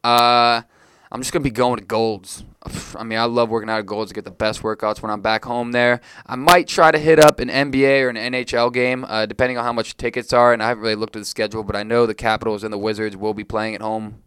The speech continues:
at some point when I'm back. But, uh, I don't know. I'm gonna try to hit up one of those. Definitely gonna eat a lot of Chipotle 'cause there's not a Chipotle at Radford, so I haven't had that in a minute. Um, I don't know. I mean, as far as the food goes, I'm gonna be eating out a lot. Uh,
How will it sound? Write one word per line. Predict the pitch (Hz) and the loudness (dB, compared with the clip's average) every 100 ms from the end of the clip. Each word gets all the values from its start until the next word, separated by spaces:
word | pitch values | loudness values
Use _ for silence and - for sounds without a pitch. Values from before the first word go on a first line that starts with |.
| _ | _
at | 117 | -14
some | - 110 107 | -8 -8 -8
point | 120 110 | -6 -6
when | 107 | -4
I'm | 117 110 | -4 0
back. | 113 117 - - - - - _ | 2 2 -2 -16 -20 -20 -20 _
But, | 113 117 113 | 2 4 4
uh, | 113 110 107 | 2 0 2
I | |
don't | 131 | 2
know. | 120 | 2
I'm | 117 | -2
gonna | 123 | -2
try | 135 | 2
to | 120 | 4
hit | 127 | 4
up | 110 | 2
one | 117 | 0
of | 110 | 0
those. | 113 113 113 - - _ | 2 2 0 -6 -18 _
Definitely | 123 123 117 | 0 2 -2
gonna | 110 | -2
eat | 117 | 0
a | 113 | 2
lot | 113 | 0
of | - | -2
Chipotle | - 117 110 110 | -2 0 2 0
'cause | 107 104 | -2 -6
there's | 98 | -6
not | 107 | -8
a | 104 - | -8 -6
Chipotle | 110 104 104 | -4 -2 -2
at | 80 | -2
Radford, | 104 104 101 104 | -4 -4 -4 -6
so | 98 98 | -4 -6
I | |
haven't | 98 101 | -4 -6
had | 98 | -6
that | 101 98 | -4 -4
in | |
a | 101 | -6
minute. | 101 104 107 95 - _ _ _ _ | -8 -6 -6 -6 -12 _ _ _ _
Um, | 117 117 113 113 110 110 107 - - _ - _ _ - | 0 4 4 2 0 -8 -12 -10 -10 _ -20 _ _ -4
I | 135 | -2
don't | 120 | -2
know. | 131 98 | -4 -6
I | |
mean, | 113 110 110 101 _ _ _ _ _ _ | -8 -10 -10 -18 _ _ _ _ _ _
as | 117 - | -12 -2
far | 123 135 | 4 4
as | 113 | 2
the | 101 | -6
food | - 113 127 113 | -6 -2 -2 -2
goes, | 107 104 104 104 | -6 -6 -8 -10
I'm | 107 | -10
gonna | 101 | -10
be | 101 | -10
eating | 110 101 | -10 -8
out | 104 110 | -6 -4
a | 98 | -4
lot. | 95 92 85 - - | -6 -8 -10 -16 -14
Uh, | 90 95 98 | -8 -6 -6